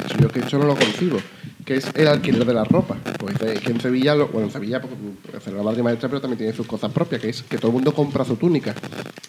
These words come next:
Pero en los pueblos, mm, lo normal es que se, se alquilen la ropa, y el problema de esto es que tú alquilas la ropa, después no la devuelves, después no sale, entonces te quedas sin ropa, después hay que hacerla nueva, cuestan un dinero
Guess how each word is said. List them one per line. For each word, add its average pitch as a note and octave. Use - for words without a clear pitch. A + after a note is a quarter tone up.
Pero B2+
en A2+
los G#2+
pueblos, C3+
mm, F#2
lo G#2
normal G2+
es A2+
que B2+
se, -
se D3
alquilen C3+
la A#2
ropa, D3+
y A2
el A#2
problema A2+
de D#3+
esto D#3+
es D3+
que D3+
tú C3+
alquilas D3+
la D3+
ropa, F3
después D3
no D3
la D3+
devuelves, E3+
después C#3+
no D3
sale, E3+
entonces C3+
te A2
quedas C#3+
sin C3
ropa, E3+
después D3
hay D3
que D#3+
hacerla F#3
nueva, F#3+
cuestan D#3
un C#3+
dinero F3+